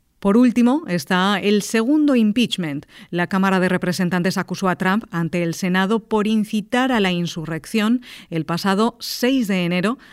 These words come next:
antes del asalto al Capitolio. Los senadores deben decidir próximamente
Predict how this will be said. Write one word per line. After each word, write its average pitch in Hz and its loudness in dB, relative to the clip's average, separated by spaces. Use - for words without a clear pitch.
antes 165 -2
del 165 -4
asalto 175 -2
al 143 -6
Capitolio. 147 -10
Los 165 -4
senadores 175 -2
deben 165 0
decidir 175 -2
próximamente 185 -2